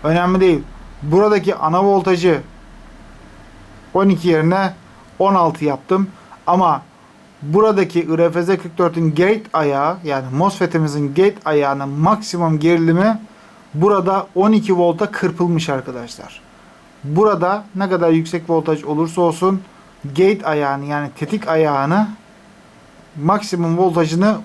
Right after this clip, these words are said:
on iki volta kırpıyor. On iki voltun üzerine geçmesini engelliyor. Dolayısıyla mosfet bozulmuyor arkadaşlar. Buradaki Zener diyotun mantığı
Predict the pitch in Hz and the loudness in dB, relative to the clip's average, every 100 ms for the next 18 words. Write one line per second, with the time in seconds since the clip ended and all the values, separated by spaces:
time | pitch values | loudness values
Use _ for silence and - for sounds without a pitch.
0 | - 196 208 190 180 175 170 214 - 175 | -2 2 2 2 2 4 2 -2 0 -2
1 | 170 160 151 180 196 190 175 160 165 185 | 2 0 2 2 0 2 0 0 -2 -2
2 | 170 175 165 190 185 180 165 202 180 165 | 0 2 0 0 -2 -4 -4 -2 0 0
3 | 143 135 123 - - - - - - 185 | 0 -4 -8 -12 -20 -20 -20 -20 -2 4
4 | 220 202 196 202 214 214 214 - _ _ | 4 4 0 0 0 0 -6 -20 _ _
5 | - 160 196 196 208 214 - - - 147 | -6 0 0 0 0 0 -4 -20 -18 -2
6 | 190 214 196 165 147 139 135 131 123 123 | 2 2 2 0 0 -4 -6 -10 -12 -16
7 | 117 - - - - 202 180 151 165 160 | -18 -20 -20 -20 -4 0 2 2 0 0
8 | 180 180 160 156 165 165 175 139 202 208 | 2 2 2 0 0 0 0 0 0 -2